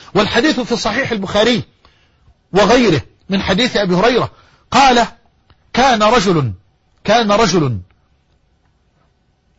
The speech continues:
يدعى حمارا"، يلقب بهذا اللقب، والحديث في البخاري وغيره، "وكان اسمه عبد الله يلقب حمارا، وكان يضحك النبي أحيانا". يا الله، معقول؟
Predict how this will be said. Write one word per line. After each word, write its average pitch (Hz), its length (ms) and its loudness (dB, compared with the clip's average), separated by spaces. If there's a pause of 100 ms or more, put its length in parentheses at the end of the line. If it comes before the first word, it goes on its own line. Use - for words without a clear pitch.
يدعى 226 460 2
حمارا"، 208 600 0 (760)
يلقب 208 480 2
بهذا 202 600 0 (160)
اللقب، 185 380 0 (420)
والحديث 180 320 -2
في - 60 -6
البخاري 202 360 0
وغيره، 196 400 2 (540)
"وكان 240 320 0
اسمه 220 340 0
عبد 185 220 0
الله 165 320 0 (680)
يلقب 214 460 0
حمارا، 190 480 -2 (380)
وكان 262 340 0
يضحك 247 460 0
النبي 214 440 -2
أحيانا". 196 580 -2
يا 214 340 0
الله، 214 200 2
معقول؟ 208 520 0